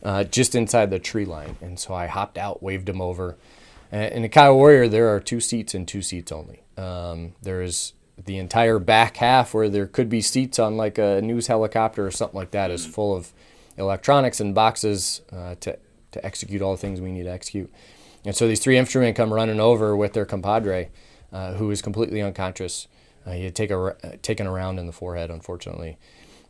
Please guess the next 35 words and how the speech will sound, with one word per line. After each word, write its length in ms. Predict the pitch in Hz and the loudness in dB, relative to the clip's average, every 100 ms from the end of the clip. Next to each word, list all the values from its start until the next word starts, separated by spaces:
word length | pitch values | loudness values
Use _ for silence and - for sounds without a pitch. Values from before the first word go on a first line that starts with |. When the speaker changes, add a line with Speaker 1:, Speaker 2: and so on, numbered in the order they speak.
| - | -14
Speaker 1:
and, 340 | 95 90 90 90 | -8 -8 -6 -4
uh, 360 | 90 90 90 - _ - - - | -2 -2 -4 -8 _ -20 -18 -4
went 200 | 113 113 | -2 -2
to 100 | 98 | -6
put 260 | - 120 | 0 2
him. 240 | 117 110 101 | 2 2 -2
I 140 | 104 | -4
directed 480 | 92 110 113 120 123 | -2 2 4 4 0
him 300 | 117 110 104 - - | 0 -2 -6 -10 -12
to 100 | - | -4
the, 240 | 104 101 - - | -2 -2 -4 -4
to 140 | 110 | -4
the 120 | 98 | 0
aircraft 680 | 101 104 110 104 98 95 - | -2 -2 0 2 2 -2 -10
and 240 | 90 92 | -12 -10
into 240 | 85 98 95 | -8 -8 -6
my 160 | 92 | -6
seat, 320 | 85 - 95 - _ _ - - | -6 -6 -8 -10 _ _ -20 -16
and 100 | 95 | -8
they 80 | 90 | -8
threw, 680 | 82 - 117 120 120 107 90 - | -8 -2 2 2 2 0 -4 -10
um, 500 | 98 90 87 87 87 - - - | -12 -10 -10 -12 -12 -12 -14 -14
or 40 | 90 | -12
not 180 | 87 - | -12 -12
threw, 300 | 95 85 85 | -12 -10 -10
they, 140 | 90 | -12
they 200 | - 101 | -10 -12
placed 460 | - 107 101 - - | -8 -4 -2 -2 -4
their 260 | 92 92 | -6 -6
compadre, 760 | - 92 92 95 92 95 90 87 _ - _ - | -8 -10 -4 -4 -4 -4 -6 -8 _ -20 _ -18
uh, 140 | 87 - | -16 -12
in 280 | - 107 104 | -6 -4 -2
the 120 | 98 | -4
left 260 | 92 95 92 | -4 -4 -4
seat, 360 | - 101 92 | -6 -6 -8